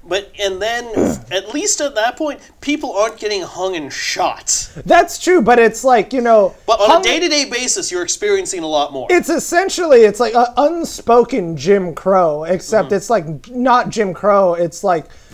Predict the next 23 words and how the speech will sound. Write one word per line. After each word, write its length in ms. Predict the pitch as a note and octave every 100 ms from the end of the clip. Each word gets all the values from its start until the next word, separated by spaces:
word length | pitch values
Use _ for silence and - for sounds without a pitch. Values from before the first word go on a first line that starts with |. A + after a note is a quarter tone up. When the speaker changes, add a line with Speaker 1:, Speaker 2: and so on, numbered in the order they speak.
| - - -
Speaker 2:
Cho, 720 | - - A3+ A3+ A#3 G#3 G3
like, 260 | F3+ F#3+ -
Cho 260 | - G#3+
and 160 | G#3+ F3+
Felipe. 320 | E3 D#3+ F#3
Speaker 1:
Mm-hmm. 840 | E3 C#3 D#3 D3+ G3+ - - - F#3
Speaker 2:
Like, 280 | A3 F3+ -
it's, 160 | -
if 300 | D#4 A3 A#3
you 140 | C#4 D4+
are 80 |
Korean, 460 | A3+ G3 G3+ C4 C4+
Chinese, 600 | - G#3 G#3 A3 B3+ C4+
or 140 | G#3 F#3+
a 40 |
Filipino, 580 | F3 G#3+ A3 - G3+ G3+
get 200 | E3+ G#3
the 80 | F#3+
fuck 320 | - - G#3
off 200 | A#3 A#3
the 160 | G3+ G#3
island. 460 | G#3 G#3 D#3+ D3+ -
Speaker 1:
<laughs> 680 | - A4 - G4 C#4 E3+